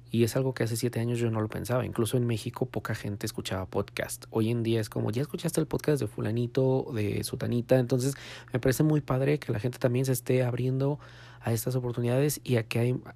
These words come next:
muchísimas opciones para cada uno, ¿no? Entonces,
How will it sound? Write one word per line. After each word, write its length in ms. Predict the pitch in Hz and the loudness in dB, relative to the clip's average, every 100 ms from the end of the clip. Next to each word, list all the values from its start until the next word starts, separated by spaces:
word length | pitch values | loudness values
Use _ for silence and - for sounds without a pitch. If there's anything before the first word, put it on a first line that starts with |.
| - - | -20 -4
muchísimas 1160 | 120 117 - - - 143 127 - 123 117 104 120 | 2 2 0 -10 -2 -2 -2 -4 -2 0 -2 -4
opciones 640 | 123 - 123 120 127 135 - - - - | -6 0 2 2 0 -4 -10 -20 -20 2
para 240 | 123 117 107 | 4 4 4
cada 320 | 123 117 110 | 2 2 2
uno, 320 | 107 98 90 | 0 0 -2
¿no? 260 | 98 135 143 | 0 0 0
Entonces, 500 | 104 110 107 117 | 0 0 2 0